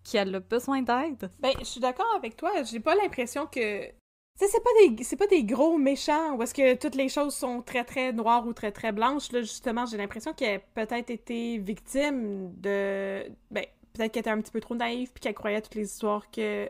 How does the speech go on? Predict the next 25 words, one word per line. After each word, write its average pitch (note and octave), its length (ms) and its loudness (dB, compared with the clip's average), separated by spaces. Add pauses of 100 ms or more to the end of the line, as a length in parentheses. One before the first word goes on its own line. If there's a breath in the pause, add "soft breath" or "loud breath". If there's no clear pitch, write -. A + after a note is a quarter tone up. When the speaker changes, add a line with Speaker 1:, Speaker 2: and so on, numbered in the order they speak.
(120)
Speaker 2:
euh, F#3+ 280 -6 (120)
Nima A3+ 220 4
Manzari G#3+ 460 0
lui G#3 100 2
racontait. A3 480 -4 (540)
Puis - 120 -16
que - 60 -10
ça B3+ 120 4
a G#3+ 40 2
fini A3+ 200 -2
par A3 180 0
dégénérer, G#3+ 560 -2
tu D4 100 -10
sais. C4+ 200 -2
Speaker 1:
C'était - 200 -2
une G#3 80 0
personne C4 540 0 (140)
vulnérable, F3+ 880 0 (340)
puis G#3+ 220 2
elle F3+ 180 4
a F3+ 100 2
rencontré F#3 560 -2
la F#3+ 180 0
mauvaise E3 520 -2
personne. - 480 -12